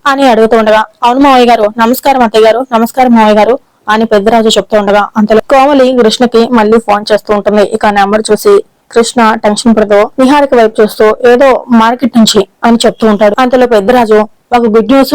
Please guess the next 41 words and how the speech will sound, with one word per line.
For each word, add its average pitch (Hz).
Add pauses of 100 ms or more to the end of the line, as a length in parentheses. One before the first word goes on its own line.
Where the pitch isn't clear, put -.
ఒక 254
బ్యాడ్ 214
న్యూస్ 247
అని 226 (140)
ఇప్పుడే 269
తెలిసింది 214 (160)
అని 240
అంటుంటే, 214 (400)
ఏం 233
చేద్దాం, 226 (120)
ఎవరి 294
నుదుట 254
రాతను 254
బట్టి 220 (200)
మంచి 233
చేసే 240
వాళ్ళకి 214
మంచి, 214 (260)
చెడు 254
చేసే 262
వాళ్ళకి 220
చెడు 208 (120)
అంటారు 233
కదా, 233 (160)
అలా 226 (100)
జరిగింది 214 (420)
అని 233
వేదవతి 214
అంటూ 208
ఉండగా, 208
చిన్న 262
కోడలు 277 (100)
రెండో 226
కోడల 254
మీద 214 (300)
విజయం 254
సాధించబోతుంది, 220 (100)
నీకు 233
సంతోషమా 247
అవని 233 (300)
అని 240